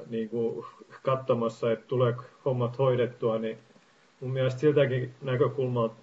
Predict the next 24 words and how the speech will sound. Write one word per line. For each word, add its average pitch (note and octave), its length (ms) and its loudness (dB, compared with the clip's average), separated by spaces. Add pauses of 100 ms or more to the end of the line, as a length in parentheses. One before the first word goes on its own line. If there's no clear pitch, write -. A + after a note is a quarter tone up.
(140)
tilaisuus B2+ 540 0
on B2 100 2
erittäin B2+ 460 2
onnistunut. A#2 800 -4 (1700)
Oli C3 340 2
onnistunut, A#2 680 -4
et A2+ 180 -4
niin A2+ 120 -10
tota, A2 600 -2 (2750)
mitäs B2+ 280 -2
mä B2+ 120 0
nyt C3 160 0
siitä C3+ 280 -2
sanoisin B2+ 460 2
enemmän, A#2 340 -2 (360)
enempää? A#2 460 -4 (800)
No, C3+ 260 -2 (160)
e-, F3+ 100 -4
ei, F3+ 460 2
ei F#3 220 4
oikeastaan, D#3+ 520 4
mut D3 140 -2
siis, D3+ 200 0
et D3+ 140 4